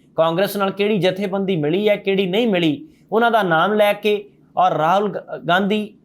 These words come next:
ਕਿਸ ਨੂੰ ਚਲਾ ਰਹੇ ਨੇ, ਕਿਸ ਨੂੰ ਨਹੀਂ ਚਲਾ ਰਹੇ। ਰਵਨੀਤ ਸਿੰਘ ਬਿੱਟੂ ਨੂੰ ਬਕਾਇਦਾ ਇਸ ਤੇ ਜੇ ਪ੍ਰੋ-, ਪ੍ਰੈਸ ਕਾਨਫਰੰਸ ਕਰਨੀ ਚਾਹੀਦੀ ਹੈ, ਡਿਟੇਲ ਦੇਣੀ ਚਾਹੀਦੀ ਹੈ, ਫੈਕਟ ਦੇਣੇ ਚਾਹੀਦੇ ਨੇ ਕਿ ਹਾਂ ਇੱਥੋਂ ਇੱਥੋਂ ਸਾਨੂੰ ਪਤਾ ਲੱਗਿਆ ਕਿ ਇਹ ਉਹਨਾਂ ਦੇ ਨਾਲ ਮਿਲੇ ਹੋਏ ਨੇ। ਕੱਲੀ ਇੱਕ ਮੁਲਾਕਾਤ ਕਰ ਦੇਣੀ,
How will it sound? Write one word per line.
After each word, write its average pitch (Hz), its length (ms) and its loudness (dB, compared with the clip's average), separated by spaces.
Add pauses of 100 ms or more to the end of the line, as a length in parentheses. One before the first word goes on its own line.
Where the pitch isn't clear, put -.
(140)
ਕਿਸ 202 240 -2
ਨੂੰ 214 160 0
ਚਲਾ 175 300 2
ਰਹੇ 208 120 2
ਨੇ, 208 100 -2
ਕਿਸ 196 240 -4
ਨੂੰ 190 120 -4
ਨਹੀਂ 208 160 -2
ਚਲਾ 185 280 2
ਰਹੇ। 208 160 -4
ਰਵਨੀਤ 165 280 -4
ਸਿੰਘ 180 200 -6
ਬਿੱਟੂ 160 240 -4
ਨੂੰ 185 100 -4
ਬਕਾਇਦਾ 165 400 2
ਇਸ 185 100 -2
ਤੇ 196 160 -4
ਜੇ 180 80 -2
ਪ੍ਰੋ-, 160 220 -4
ਪ੍ਰੈਸ 180 280 0
ਕਾਨਫਰੰਸ 196 460 -8
ਕਰਨੀ 180 340 -2
ਚਾਹੀਦੀ 196 400 0
ਹੈ, 139 120 -4 (280)
ਡਿਟੇਲ 240 400 2
ਦੇਣੀ 226 260 2
ਚਾਹੀਦੀ 202 360 0
ਹੈ, 196 60 2
ਫੈਕਟ 196 320 -2
ਦੇਣੇ 208 280 -2
ਚਾਹੀਦੇ 185 380 0
ਨੇ 165 140 -4 (260)
ਕਿ 180 100 -2
ਹਾਂ 180 280 0 (320)
ਇੱਥੋਂ 220 240 0
ਇੱਥੋਂ 220 160 -2
ਸਾਨੂੰ 190 300 -2
ਪਤਾ 180 240 2
ਲੱਗਿਆ 170 380 2 (280)
ਕਿ 208 80 0
ਇਹ 208 120 2
ਉਹਨਾਂ 196 180 2
ਦੇ 175 80 0
ਨਾਲ 170 160 0
ਮਿਲੇ 135 240 -2
ਹੋਏ 127 180 -4
ਨੇ। 107 120 -12 (240)
ਕੱਲੀ 220 240 2
ਇੱਕ 233 140 -2
ਮੁਲਾਕਾਤ 214 600 2
ਕਰ 202 160 2
ਦੇਣੀ, 214 380 -2